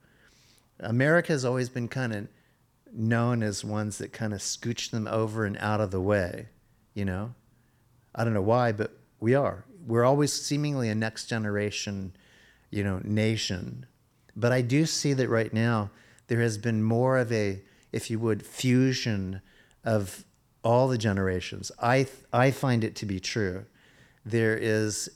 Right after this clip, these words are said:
to me, more coordination between them. But I am saying that the older generation is to be esteemed. If I could change this and reverse it to red, you know that I'd do it. But it doesn't work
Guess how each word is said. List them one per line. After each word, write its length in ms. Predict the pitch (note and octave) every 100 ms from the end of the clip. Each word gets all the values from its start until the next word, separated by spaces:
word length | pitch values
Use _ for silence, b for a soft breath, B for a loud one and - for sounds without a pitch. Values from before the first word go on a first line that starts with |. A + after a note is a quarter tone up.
| _ _ - _ _
to 140 | - A#2+
me, 300 | C3+ C3+ A2+
more 280 | G#2+ A#2
coordination 760 | A#2 - A#2 G#2 G#2 G#2 - G2+
between 340 | F#2 - B2+
them. 120 | A2+ F#2
But 140 | G2+
I 60 | A2
am 200 | B2 C#3
saying 340 | - B2 A2
that 200 | G2+ - B B B B B _ _ _ _ -
the 140 | G#2+
older 280 | G#2+ B2 C3+
generation 1000 | B2+ C3+ C3+ A#2+ G2+ G2 - - G2 G2+ - _
is 300 | A#2+ B2 A#2+ -
to 80 |
be 160 | A2+ G#2+
esteemed. 640 | G#2 - A#2 G2+ A2 - - _ b b b b b
If 140 | A#2 A#2
I 80 |
could 160 | A#2 A2+
change 460 | - C#3 C#3 C#3+ C3+
this 280 | C3+ -
and 140 | C3 A#2
reverse 460 | G#2+ F#2+ A2+ A2+
it 160 | A#2+ -
to 160 | - G#2+
red, 420 | G#2 G2 G2+ G2
you 160 | G2
know 260 | G2+ G2 G2
that 140 | G#2
I'd 220 | G#2 G#2+ G2
do 80 |
it. 180 | F#2 - - _ b b b b b b -
But 100 | G#2+
it 160 | G#2+ G2+
doesn't 480 | A#2 A2+ C3+ A#2+
work 440 | A#2+ A2 G#2 -